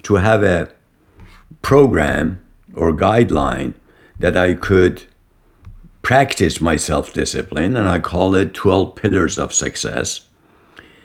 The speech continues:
And I was inspired by Jim Rohn's program, along with my stuff and bunch of other things from different people. But I developed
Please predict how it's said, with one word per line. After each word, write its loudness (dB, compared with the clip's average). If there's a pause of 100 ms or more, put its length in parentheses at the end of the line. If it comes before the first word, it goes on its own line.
(140)
And -2
I 0
was 2
inspired 2
by 2
Jim 2
Rohn's 2 (220)
program, -4 (300)
along -2
with -4 (840)
my 0
stuff -4
and -2
bunch -2
of -2
other -2
things -4
from -4
different -4
people. -8 (640)
But 2
I 4
developed 0